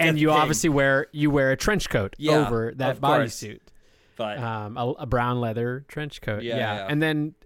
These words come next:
Speaker 1: and then, like you were saying, then there's the third kids who are the little homosexuals who think that Jean Grey is really cute and want to wear a bodysuit like her.
Speaker 2: Oh, well, yeah. F-, yeah, for sure.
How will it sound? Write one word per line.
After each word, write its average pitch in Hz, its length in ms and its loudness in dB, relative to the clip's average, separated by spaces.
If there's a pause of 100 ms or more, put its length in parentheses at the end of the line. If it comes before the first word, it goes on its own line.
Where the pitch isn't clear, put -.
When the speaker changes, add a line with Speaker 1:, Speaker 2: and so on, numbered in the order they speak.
(180)
Speaker 1:
and 160 100 -2
then, 156 140 0
like 156 240 0
you 156 80 0
were 143 80 0
saying, 123 280 -2
then 131 160 -2
there's 135 240 -2
the 135 120 -6
third 143 440 0 (260)
kids 123 340 -4
who 127 100 -2
are 123 80 2
the 123 120 -2
little 127 160 0
homosexuals 120 840 -4
who 117 140 -2
think 117 300 -6
that 113 160 -6
Jean 113 240 -4
Grey 113 240 0
is 104 160 -6
really 110 180 -4
cute 120 380 -2
and 104 280 -6
want 104 240 -4
to 113 60 -2
wear 104 240 -2
a 95 60 -4
bodysuit 110 480 -4
like 104 200 -14
her. 90 180 -12 (120)
Speaker 2:
Oh, 135 140 0
well, 110 120 -4
yeah. 107 160 -8
F-, - 180 -20 (100)
yeah, 113 160 -10
for 110 160 -18
sure. - 300 -14